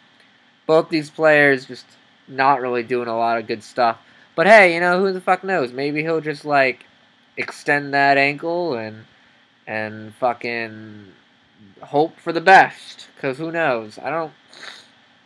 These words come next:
I don't see a lot of ways... Um, I don't know if his foot's gonna touch or not. But if it doesn't, then, let's see. Is the hand gonna touch? Is the hand gonna touch?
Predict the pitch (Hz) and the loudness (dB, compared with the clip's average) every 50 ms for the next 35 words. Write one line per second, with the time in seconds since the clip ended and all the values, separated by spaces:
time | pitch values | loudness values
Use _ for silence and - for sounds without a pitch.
0 | _ _ _ - - 135 156 165 151 - - - 196 190 185 180 175 170 170 160 | _ _ _ -16 -8 -6 -6 -6 -6 -10 -4 0 2 2 4 6 6 6 6 4
1 | 156 160 160 160 160 165 165 165 151 143 - _ _ _ _ _ _ _ _ _ | 4 4 4 4 4 4 2 -2 -4 -6 -12 _ _ _ _ _ _ _ _ _
2 | _ _ _ _ _ _ _ _ 135 143 143 147 143 143 143 143 143 143 143 139 | _ _ _ _ _ _ _ _ 6 8 10 10 10 10 10 10 8 8 6 4
3 | 139 139 - _ - - - 254 269 254 247 226 185 170 147 135 - - 196 208 | 0 -6 -14 _ -2 0 0 2 2 2 2 2 2 -2 -8 -10 -8 -6 -6 -6
4 | - - - 160 139 123 - 139 127 120 - 127 120 117 117 113 113 113 101 - | -6 -6 -4 -4 -4 -2 0 0 0 0 -4 -12 -10 -8 -8 -8 -8 -8 -10 -10
5 | - - 143 156 160 156 165 151 143 180 208 220 190 180 170 156 139 _ _ _ | -6 -4 -2 -2 -2 -4 -8 -2 2 4 4 4 2 -2 -8 -10 -14 _ _ _
6 | _ _ _ _ _ _ - 147 160 165 165 165 165 160 156 156 156 151 _ _ | _ _ _ _ _ _ -6 -2 0 0 0 0 -2 -4 -6 -10 -14 -18 _ _
7 | _ _ _ _ _ _ _ _ _ _ _ _ _ - 147 143 - - 165 143 | _ _ _ _ _ _ _ _ _ _ _ _ _ -14 -14 -14 -12 -6 -2 -2
8 | 123 113 110 101 - 120 131 131 120 131 139 160 185 208 214 214 214 254 240 254 | -2 -2 -4 -8 -12 -12 -12 -12 -6 -6 -6 -4 -4 -6 -8 -6 -4 -4 -4 -4
9 | 254 - - - - _ _ _ _ _ _ _ _ _ _ _ _ _ _ _ | -6 -10 -20 -20 -20 _ _ _ _ _ _ _ _ _ _ _ _ _ _ _
10 | _ _ _ _ _ _ _ _ - 135 135 139 135 127 120 117 123 123 131 139 | _ _ _ _ _ _ _ _ -8 -6 -4 -4 -4 -6 -6 -4 -2 -2 0 -2
11 | 156 165 165 170 170 170 - 165 143 120 - - _ - - - | -2 -4 -6 -8 -10 -6 -2 -2 -2 -2 -2 -6 _ -18 -20 -20